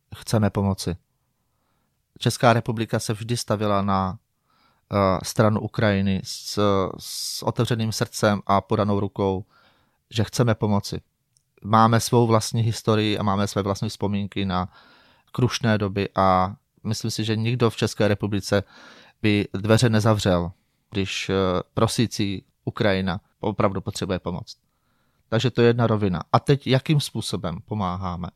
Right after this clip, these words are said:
Ano, Česká republika vždy, vždy zastávala názor, že komodity, které proudí z Ukrajiny do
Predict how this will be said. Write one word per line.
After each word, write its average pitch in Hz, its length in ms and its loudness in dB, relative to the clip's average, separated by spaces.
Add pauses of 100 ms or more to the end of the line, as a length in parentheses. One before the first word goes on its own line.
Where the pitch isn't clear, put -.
(120)
Ano, 107 420 6 (560)
Česká 127 320 4
republika 120 480 2
vždy, 120 460 4 (180)
vždy 113 580 0
zastávala 113 540 4
názor, 101 480 2
že 104 320 2 (180)
komodity, 113 500 0 (200)
které 117 220 6
proudí 104 540 2
z - 80 -10
Ukrajiny 98 480 0
do 95 140 -2